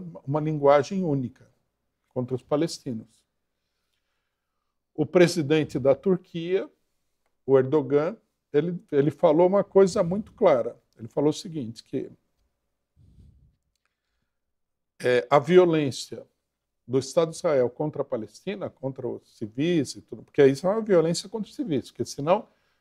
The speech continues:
você considera assim: os quase três milhões de palestinos que vivem na faixa de Gaza são todos combatentes,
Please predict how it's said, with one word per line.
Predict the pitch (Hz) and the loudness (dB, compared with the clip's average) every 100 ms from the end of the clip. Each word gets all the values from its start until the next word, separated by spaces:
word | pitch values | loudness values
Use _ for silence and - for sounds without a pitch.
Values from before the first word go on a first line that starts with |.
| - | -6
você | 147 | -2
considera | 135 151 - 156 175 | 0 0 4 6 6
assim: | - 135 | 4 -4
os | 113 113 - _ _ _ - | -4 -8 -18 _ _ _ 6
quase | 175 175 185 | 8 8 6
três | 180 196 165 | 6 6 6
milhões | 175 156 156 | 2 4 4
de | 131 | 2
palestinos | 147 143 131 - 151 - | -2 -2 -2 -6 -8 -8
que | 127 | -6
vivem | 139 135 | -4 -4
na | 127 | -10
faixa | - 135 - 117 | -4 -4 -4 -8
de | |
Gaza | 113 165 196 160 | 2 4 4 0
são | - 165 135 | 2 2 4
todos | 165 175 180 214 - - _ | 6 4 4 -4 -10 -20 _
combatentes, | - 170 165 165 127 107 - - - | 0 6 6 4 -2 -4 -10 -16 -16